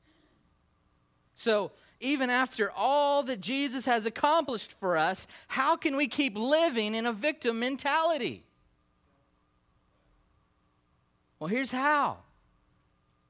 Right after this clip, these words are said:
This is how, this is the thing you gotta work at, okay?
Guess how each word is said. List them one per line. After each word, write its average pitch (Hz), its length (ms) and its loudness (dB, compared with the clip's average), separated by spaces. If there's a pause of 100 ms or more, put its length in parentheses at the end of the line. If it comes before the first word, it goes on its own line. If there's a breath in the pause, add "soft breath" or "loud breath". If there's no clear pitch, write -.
This - 80 -12
is 233 100 -4
how, 262 200 2
this 254 160 -2
is 254 80 -10
the 269 100 0
thing 254 220 -2
you 247 60 -4
gotta 233 160 2
work 214 340 2
at, 170 240 -2 (680)
okay? 254 380 0